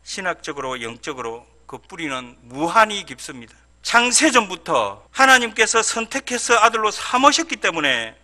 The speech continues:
그 기쁘신 뜻대로 때가 되어서 우리를 예정하사 예수님을 믿게 된 것입니다. 아멘. 그 말씀 만드신 하나님께서는 그 말씀 속에 엄청난 역사와 하나님의 작용을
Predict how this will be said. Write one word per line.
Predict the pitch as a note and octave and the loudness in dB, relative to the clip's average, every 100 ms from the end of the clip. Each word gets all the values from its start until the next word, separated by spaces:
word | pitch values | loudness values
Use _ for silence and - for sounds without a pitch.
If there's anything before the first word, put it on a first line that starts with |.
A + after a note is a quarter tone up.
| _ - | _ -4
그 | G3 A#3 | -2 -2
기쁘신 | - A3+ - C#4+ - C#4+ C#4 - | -4 -12 -4 -2 0 -2 -6 -4
뜻대로 | D#4+ D#4+ D#4+ D4 G#3 A#2 F2+ _ - | -4 0 2 4 2 0 -8 _ -2
때가 | D4 D4 | 6 6
되어서 | B3 G#3 E3 - C#3 G2+ - _ | 8 6 4 2 -2 -2 -8 _
우리를 | A#3 C4 C#4 B3 F3+ | -2 6 8 6 6
예정하사 | G3 A3 D4+ D4 G#3+ D4 C#4+ F#3+ G2+ - - _ - | 8 8 8 4 4 6 10 10 8 -4 -20 _ -4
예수님을 | D#3 E3 A3+ G#3 F3+ D#3 C3+ | -2 -2 -8 -6 -4 -6 -8
믿게 | D3+ A#3+ G#3 | -6 -2 -2
된 | D3+ B2 | -2 -4
것입니다. | A#2+ B2 A2 G2+ G#2 _ _ _ - | -10 -14 -16 -16 -18 _ _ _ -2
아멘. | A#2+ D3+ F#3+ D3 - - _ - | 0 4 6 4 -2 -20 _ 0
그 | C#4 | 2
말씀 | C4 F#3+ G#3 - C4+ C4 C4+ - | 8 8 8 6 4 4 -2 2
만드신 | F#3+ G3+ A#3+ C#4+ D#4+ B3 | 8 8 6 0 0 2
하나님께서는 | B3 A3 G3+ F3 F3 - D#3 C#3+ C#3 _ | 4 4 0 -6 -6 -4 -4 -4 -8 _
그 | - | -12
말씀 | C4 C3 D3+ C4 A#3+ | 0 0 0 -8 -10
속에 | B3 A3 G#3 | -8 -4 -4
엄청난 | A#3 B3+ - C4+ B3+ B3+ B3 G#3 | -4 -6 -6 -4 -2 -4 -4 -4
역사와 | A3+ - - B3 A3+ G#3 G3 | -4 -2 0 2 4 2 0
하나님의 | - A#3 G#3+ G3+ G3+ | 2 4 4 0 -6
작용을 | - G#3 A#3 A#3+ F#3 A2 | 0 0 2 -2 -2 -4